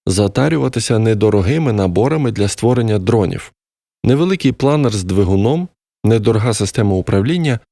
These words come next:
п'ять кілограмів вибухівки для сміху, ну, десять-двадцять тисяч доларів за комплект. Зібрали в себе, налаштували, ключ повернули і полетіли.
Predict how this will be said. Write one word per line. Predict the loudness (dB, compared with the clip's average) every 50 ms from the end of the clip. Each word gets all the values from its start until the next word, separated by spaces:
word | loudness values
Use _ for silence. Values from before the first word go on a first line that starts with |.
| _ _ _ _
п'ять | -2 0 0 0 0 -2
кілограмів | -2 -2 0 0 0 0 0 0 0 0 -2 0
вибухівки | 0 -2 -2 -2 -4 -6 -4 -4 -6 -4 -4 -4 -4 -4 -6 _ _ _ _ _
для | -8 -6 -4 -2 -2 0 0 0 0 -2 -4
сміху, | -6 -4 -2 -2 -2 0 -2 -2 -4 -4 -6 _ _ _ _ _ _ _ _ -6
ну, | -4 -2 -2
десять-двадцять | 0 0 0 0 0 -2 -2 -2 0 0 -2 -2 -2 -4 -4 -2
тисяч | -2 -2 -2 -2 -2 -4 -2
доларів | 0 0 2 2 0 0 -2 -2 -2
за | -2 -4 -2
комплект. | 0 -2 -2 0 -2 -4 -4 -6 -10 -16 -20 -20 -20 _ _ _ _ _ _ _ _ _ _ _ -6
Зібрали | -4 -2 -2 -2 0 0 0 0 0 -2
в | -4
себе, | -4 -2 -2 0 0 0 -2 -2 -4 -6 -6 -2
налаштували, | 0 2 2 2 0 -2 -4 -2 -2 0 2 2 0 0 -2 -2
ключ | -4 -4 -2 0 0 0 -2 -4 -2
повернули | 0 0 0 2 0 0 0 0 0 -2 -2
і | -4 -4 -6
полетіли. | -4 -4 -2 -2 -2 -4 -4 -4 -4 -4 -4 -6